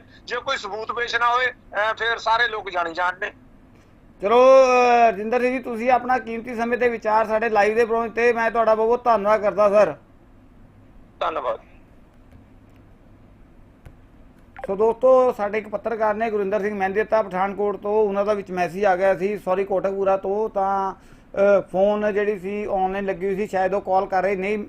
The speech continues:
Speaker 2: ਲੱਗ ਸਕੀ। ਉਹਨਾਂ ਨੇ ਵੀ ਇੱਕ ਸਵਾਲ ਕੀਤਾ, ਤੇ ਜਿਹੜਾ ਸਾਡਾ ਅੱਜ ਦਾ ਮੁੱਦਾ ਸੀ ਕਿ ਵਿਕਰਮ ਮਜੀਠੀਆ ਦਾ ਜਿਹੜਾ ਦਫ਼ਤਰ ਹੈ ਮਜੀਠੀਆ ਦੇ ਵਿੱਚ, ਮੇਨ ਦਫ਼ਤਰ,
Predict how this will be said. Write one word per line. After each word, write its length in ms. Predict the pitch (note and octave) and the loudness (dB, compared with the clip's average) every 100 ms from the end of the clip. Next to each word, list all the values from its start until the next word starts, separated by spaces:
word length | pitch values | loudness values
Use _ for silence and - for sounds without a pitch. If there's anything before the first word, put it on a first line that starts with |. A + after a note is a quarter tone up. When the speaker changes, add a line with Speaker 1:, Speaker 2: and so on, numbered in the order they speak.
| F3+ | -8
Speaker 2:
ਲੱਗ 160 | F3+ | -8
ਸਕੀ। 260 | F3+ F#3 F#3 | -6 -6 -4
ਉਹਨਾਂ 200 | F#3+ G3 | -4 -2
ਨੇ 80 | G3+ | -4
ਵੀ 60 | |
ਇੱਕ 100 | G3 | -6
ਸਵਾਲ 240 | - F3+ F#3 | -2 -2 -2
ਕੀਤਾ, 460 | F3+ - F#3+ G3+ - - - - _ | -6 0 0 0 -10 -20 -20 -20 _
ਤੇ 80 | G3 | -2
ਜਿਹੜਾ 240 | G#3+ A#3 | 2 4
ਸਾਡਾ 340 | G#3+ G3 G#3 G3+ | 2 0 2 0
ਅੱਜ 80 | |
ਦਾ 180 | F3 G#3+ | 2 2
ਮੁੱਦਾ 340 | G3 F3 G3 G3 | 2 0 0 0
ਸੀ 240 | F#3+ G#3 | 0 -6
ਕਿ 400 | G3 G3+ G3+ G3+ | -4 -2 0 -2
ਵਿਕਰਮ 420 | F3+ F3+ G3+ A3+ | -4 -4 0 0
ਮਜੀਠੀਆ 480 | G#3 F3+ F3+ E3+ F#3+ | 0 -2 -2 0 2
ਦਾ 100 | G3 | 2
ਜਿਹੜਾ 160 | F#3+ G3 | 2 -2
ਦਫ਼ਤਰ 380 | E3 - F#3 | -2 -4 -2
ਹੈ 320 | F#3+ F#3+ G3 G3 | 2 2 2 -2
ਮਜੀਠੀਆ 440 | F3+ E3+ D3+ F3+ F#3 | -6 -10 -4 -2 0
ਦੇ 120 | F3+ | -2
ਵਿੱਚ, 220 | E3+ F3+ | -4 -6
ਮੇਨ 340 | F3 F3 A3 | -6 -4 -2
ਦਫ਼ਤਰ, 380 | F#3+ E3+ - C#3 | -4 -6 -8 -10